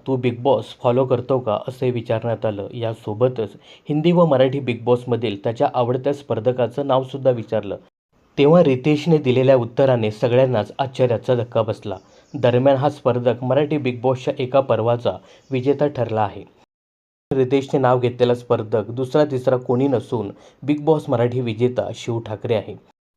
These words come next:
शिव ठाकरे हा बिग बॉस मराठी सीझन दोनचा विजेता होता, तसंच तो हिंदी बिग बॉसमध्येही सहभागी झाला होता. त्यामुळे रितेशच्या आवडीच्या स्पर्धकाचं नाव ऐकून साऱ्यांनाच आश्चर्याचा धक्का बसला.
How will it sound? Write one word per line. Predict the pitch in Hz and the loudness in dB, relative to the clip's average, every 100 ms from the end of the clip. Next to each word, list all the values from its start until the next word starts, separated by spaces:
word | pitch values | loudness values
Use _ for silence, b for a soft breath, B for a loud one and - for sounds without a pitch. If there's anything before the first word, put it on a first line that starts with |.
| _ _ _ | _ _ _
शिव | - 139 143 | -2 -2 0
ठाकरे | 117 120 135 | -2 2 2
हा | 110 110 | 2 -2
बिग | 110 127 123 | -4 -6 -2
बॉस | 123 131 131 | 2 2 2
मराठी | 120 127 123 107 | 0 2 2 -2
सीझन | - 123 135 139 | -2 -2 0 2
दोनचा | 127 127 127 110 | 2 2 2 0
विजेता | 113 117 113 110 | 0 -4 -2 -2
होता, | 107 98 101 120 | -2 -6 -6 -8
तसंच | 113 131 127 | -4 -6 -4
तो | 117 127 B B _ | -6 -6 B B _
हिंदी | 143 151 | -2 0
बिग | 139 139 127 | 0 -2 0
बॉसमध्येही | 143 147 135 127 147 | 0 0 -2 2 2
सहभागी | 131 123 113 113 117 | 0 -4 -2 -2 -2
झाला | 117 107 104 | -6 -6 -6
होता. | 107 95 - b b _ | -10 -16 -18 b b _
त्यामुळे | 117 123 120 | -2 0 0
रितेशच्या | 117 107 127 127 131 123 | -2 -2 -4 0 -2 0
आवडीच्या | 113 117 120 | -4 -2 -4
स्पर्धकाचं | 117 - 107 120 120 117 123 117 | -4 -6 -4 -2 -2 -4 -4 -2
नाव | 117 120 | -2 -2
ऐकून | 127 127 127 110 | -6 -6 -6 -6
साऱ्यांनाच | - 110 123 127 98 - B B - | -2 0 0 0 -2 -4 B B -6
आश्चर्याचा | 147 156 160 131 139 135 | -6 0 2 2 2 -2
धक्का | 117 - 117 | -2 -2 -2
बसला. | 110 - | -2 -8